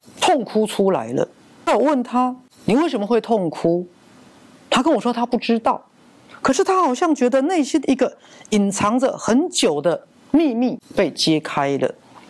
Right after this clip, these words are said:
因为从很年轻开始，他就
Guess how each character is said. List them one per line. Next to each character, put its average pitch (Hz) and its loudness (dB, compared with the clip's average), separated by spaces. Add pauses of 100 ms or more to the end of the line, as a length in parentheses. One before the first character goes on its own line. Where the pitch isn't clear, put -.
因 269 2
为 320 2
从 226 0
很 233 -2
年 165 2
轻 233 0
开 226 0
始， - -6 (840)
他 311 0
就 - -2